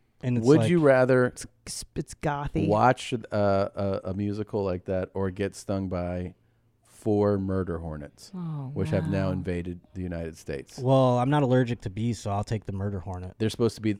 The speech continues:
Speaker 2: one of the most excruciating stings that y-, that
Speaker 1: Or
Speaker 2: is
Speaker 1: I watch
Speaker 2: possible.
Speaker 1: Cats.
Speaker 2: Yeah.
Speaker 1: Fuck Cats. I'm taking the murder
Speaker 2: Whoa.
Speaker 1: hornets.
Speaker 3: Wow, four?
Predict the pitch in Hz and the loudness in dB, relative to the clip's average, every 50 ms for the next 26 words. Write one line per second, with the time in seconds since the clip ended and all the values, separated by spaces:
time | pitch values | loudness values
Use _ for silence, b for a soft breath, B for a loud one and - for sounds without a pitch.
0 | - _ - 101 104 107 107 101 101 101 98 95 - - - - - - - - | -8 _ -8 -6 -4 -2 -2 -2 0 0 -2 -2 -2 -6 -12 -16 -18 -20 -20 -12
1 | - 110 107 104 104 - - 107 98 92 92 90 90 - - - 85 82 82 80 | -6 -2 0 0 0 0 0 -2 0 0 0 -2 -6 -8 -8 -8 -8 -6 -8 -8
2 | 80 - - - _ _ _ _ _ _ _ _ _ _ 98 90 87 95 - - | -10 -14 -18 -20 _ _ _ _ _ _ _ _ _ _ -6 -6 -6 -6 -10 -6
3 | 170 - 139 143 143 139 139 123 127 127 123 - - - - 123 120 131 - - | -2 0 4 6 6 6 6 6 6 4 4 4 4 4 4 4 2 0 0 -4
4 | - - - - - - - 98 92 - - - - - - - - 143 131 - | -8 -14 -16 -16 -12 -8 -6 -6 -6 -6 -10 -16 -20 -20 -6 -2 -2 -2 -2 -2
5 | - - 110 92 80 - - - 120 110 120 110 - 120 107 - 104 98 92 92 | -4 -6 -6 -6 -8 -12 -16 -12 -10 -10 -8 -6 -4 -4 -4 -4 -6 -6 -6 -8
6 | 92 95 95 92 85 92 101 110 131 151 175 180 147 120 101 87 80 82 - - | -6 -6 -6 -6 -2 2 8 10 12 12 12 12 12 10 8 4 0 -4 -10 -8
7 | - 190 190 190 202 220 208 - - - - 165 165 185 262 370 415 | -4 -2 0 2 2 2 0 -2 -4 -2 0 2 2 2 2 0 -2